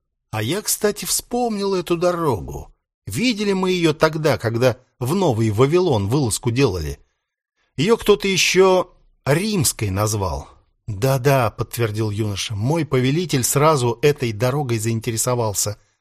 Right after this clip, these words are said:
как только про неё узнал. Наши воины, как и твои, властитель Сват, изучают берега большой реки, они и принесли весть про эту находку. Когда же властитель Рувим надумал покинуть на время город,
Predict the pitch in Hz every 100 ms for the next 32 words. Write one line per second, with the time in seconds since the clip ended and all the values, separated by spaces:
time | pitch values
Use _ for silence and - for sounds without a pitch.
0 | _ 135 - 143 - 117 135 135 127 123
1 | 117 110 117 98 - _ _ _ _ _
2 | _ 135 185 - 143 170 190 156 127 -
3 | 151 - - 147 143 143 160 175 127 135
4 | - 151 139 131 - 131 127 - _ _
5 | - 143 147 151 165 135 117 107 139 147
6 | 143 117 127 - 135 147 143 180 113 -
7 | _ _ 123 139 190 180 180 175 131 -
8 | - - 190 190 185 - 165 120 151 -
9 | - - - 131 123 117 120 - 113 -
10 | 117 - _ _ _ - 147 156 143 143
11 | 156 147 185 156 160 160 160 170 151 -
12 | _ - 147 156 165 156 - 147 - 165
13 | 127 - - 131 135 147 147 151 196 165
14 | -